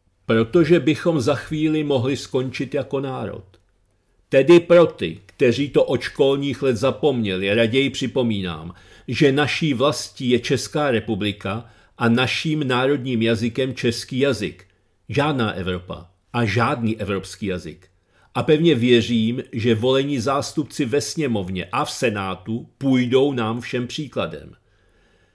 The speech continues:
Bez hrdého a sebevědomého vztahu ke své vlasti, ke svému národu a ke svým kořenům nemůžeme být ani hrdými Evropany. Vyplňujme tedy do těch kolonek pravdu.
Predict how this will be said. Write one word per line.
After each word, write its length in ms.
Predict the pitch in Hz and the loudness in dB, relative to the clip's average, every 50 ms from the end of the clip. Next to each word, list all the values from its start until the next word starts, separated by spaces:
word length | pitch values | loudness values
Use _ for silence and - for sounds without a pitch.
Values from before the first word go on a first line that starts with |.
| _ _ _ _ _ | _ _ _ _ _
Bez 240 | - 107 117 107 90 | 0 2 2 2 2
hrdého 800 | 95 104 104 101 101 110 110 110 110 107 107 117 135 - - - | 2 0 0 2 4 4 4 4 2 0 -2 -4 -4 -6 -6 -6
a 60 | 104 | -6
sebevědomého 920 | - - - 135 117 120 135 131 139 135 131 143 139 139 143 139 131 120 131 | -4 0 2 2 2 2 2 2 2 0 2 2 0 0 0 -2 -2 -2 -4
vztahu 380 | 123 - - - 135 131 147 | -4 -4 -4 -2 -2 -2 -2
ke 160 | 135 - 147 117 | 0 0 -2 -2
své 260 | - - 151 135 113 | 0 0 0 0 2
vlasti, 600 | 90 107 110 113 - - - - 131 131 143 160 - _ _ _ _ _ | 2 0 -2 -2 -4 -8 -8 -8 -6 -6 -8 -10 -14 _ _ _ _ _
ke 140 | - - 127 | -2 -2 -2
svému 360 | - - 151 143 139 135 127 | 0 2 2 2 4 4 2
národu 640 | 120 120 117 117 117 117 117 120 117 117 131 135 131 - _ _ _ _ | 2 2 2 2 2 2 2 0 -2 -2 -4 -6 -8 -12 _ _ _ _
a 80 | - 113 | -4 -2
ke 160 | - - 151 | 0 0 0
svým 320 | - - - 139 120 113 | 0 0 -2 -2 -2 -2
kořenům 640 | 110 - 123 117 113 131 123 120 120 123 131 131 131 - | 0 2 2 2 4 2 2 2 0 -2 -2 -4 -6 -4
nemůžeme 760 | - 113 110 110 113 123 135 143 143 117 123 135 135 135 139 131 | -2 0 2 2 2 2 2 0 -2 -2 -2 -2 -2 -2 -2 -2
být 260 | 117 123 127 117 - | -2 -4 -6 -6 -6
ani 260 | - 127 123 131 127 | -6 -4 -2 0 0
hrdými 460 | 107 101 113 113 113 120 123 127 131 131 | 0 0 -2 -2 -2 -2 -2 -2 -4 -4
Evropany. 640 | - 135 110 131 135 120 92 90 82 80 76 73 - _ _ _ _ _ _ _ _ _ _ _ _ _ _ _ _ _ _ - | -4 -4 -2 -2 -2 -4 -4 -8 -10 -12 -12 -16 -20 _ _ _ _ _ _ _ _ _ _ _ _ _ _ _ _ _ _ -8
Vyplňujme 840 | 104 - 120 117 - - 147 143 143 147 151 151 147 147 151 151 | 0 2 4 4 4 4 4 4 4 4 4 2 2 2 2 0
tedy 300 | 151 - 156 143 139 135 | 2 2 2 2 2 0
do 180 | 123 107 127 123 | 0 0 0 -2
těch 220 | 120 - 131 110 | 0 -2 -4 -6
kolonek 580 | - - - - 127 123 123 127 131 123 - - | -6 -8 -2 0 2 2 2 0 -2 -4 -6 -6
pravdu. 500 | - 120 117 139 131 104 95 92 85 - | -4 -4 -2 -2 -4 -6 -8 -10 -12 -14